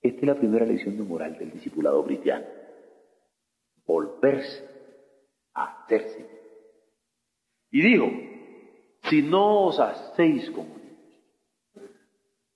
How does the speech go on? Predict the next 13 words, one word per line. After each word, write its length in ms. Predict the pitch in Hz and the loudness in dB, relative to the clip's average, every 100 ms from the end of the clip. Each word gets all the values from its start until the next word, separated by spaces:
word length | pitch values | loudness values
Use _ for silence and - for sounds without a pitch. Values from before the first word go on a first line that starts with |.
| _ _ _ _ _ _ _ _ _ _ _ _ | _ _ _ _ _ _ _ _ _ _ _ _
Y 100 | - | 0
reitero, 520 | 117 123 120 - 170 98 - - - - - - _ _ | 2 4 4 4 4 2 -4 -12 -20 -20 -20 -20 _ _
no 180 | 156 208 | 2 2
dijo 240 | 226 202 | 4 2
que 140 | - 120 - - | 2 -4 -6 -2
fuéramos 440 | 196 208 135 107 110 | 4 4 4 -2 0
niños, 340 | 180 175 - - - - - - _ _ _ _ _ _ _ _ _ _ _ _ _ _ _ _ _ _ _ _ _ _ _ _ _ _ | 0 0 -2 -10 -20 -20 -20 -20 _ _ _ _ _ _ _ _ _ _ _ _ _ _ _ _ _ _ _ _ _ _ _ _ _ _
sino 200 | - 127 | 0 0
que 120 | 123 117 | 2 0
nos 240 | 113 - | 0 -6
hiciéramos 680 | 120 - - 226 185 92 - | -14 -8 0 0 0 -6 -12
como 280 | - 85 - | -12 -14 -14
niños 220 | 85 - | -20 -20